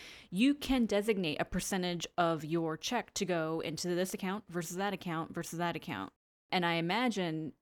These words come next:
if that's what he was doing, if he was like, "Oh, just take ten percent from this, from this person," you know, it, fifty-five hundred accounts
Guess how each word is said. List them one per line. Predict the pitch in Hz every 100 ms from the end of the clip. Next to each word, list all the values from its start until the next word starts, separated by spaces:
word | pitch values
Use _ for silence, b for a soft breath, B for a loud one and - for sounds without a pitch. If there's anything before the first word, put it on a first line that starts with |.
| -
if | 170
that's | 170 165 185
what | 165
he |
was | 143 143
doing, | 170 175 180 80 92
if | 156 -
he | 160
was | 160
like, | 170 196
"Oh, | 453 415
just | 269 302 -
take | 311 311 _ _ _ _
ten | 302 311 294
percent | 277 - - 113 - -
from | 190 175
this, | 175 180 - _ _
from | 202 180
this | 240
person," | - 254 233 226 214 214 B B B B B
you | 185
know, | 170 160 151 147 -
it, | - 127 -
fifty-five | - - 170 - 165 160 156 170
hundred | 170 202 180 175 170 165 156 -
accounts | 196 - 226 220 175 -